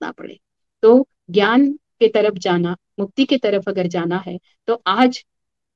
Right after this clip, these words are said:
के दौर में प्रक्रिया के तहत, मानवीय प्रक्रिया के तहत हमें अगर अंतिम ध्येय तक पहुंचना है, तो आज हमें इस पूरे कुरीति में, कुसंस्कार और विकृति के साथ बनी हुई ब्राह्मणवादी मनुवादी व्यवस्था को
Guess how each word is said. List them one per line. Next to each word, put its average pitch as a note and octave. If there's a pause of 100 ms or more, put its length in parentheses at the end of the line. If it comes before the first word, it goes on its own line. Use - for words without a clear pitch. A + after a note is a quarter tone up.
के G#3
दौर G#3
में F3+
प्रक्रिया A#3+
के A3
तहत, - (460)
मानवीय B3
प्रक्रिया F#3
के F3
तहत G#3+ (200)
हमें G#4+
अगर -
अंतिम A3
ध्येय G3+
तक -
पहुंचना F3
है, F3 (320)
तो G#3
आज G3+
हमें E3+ (300)
इस G#3+
पूरे A#3+ (480)
कुरीति B3+
में, E3+ (680)
कुसंस्कार G3+ (340)
और F#3
विकृति A#3+
के G#3
साथ - (320)
बनी B3
हुई G3
ब्राह्मणवादी F#3
मनुवादी F3
व्यवस्था F3+
को F3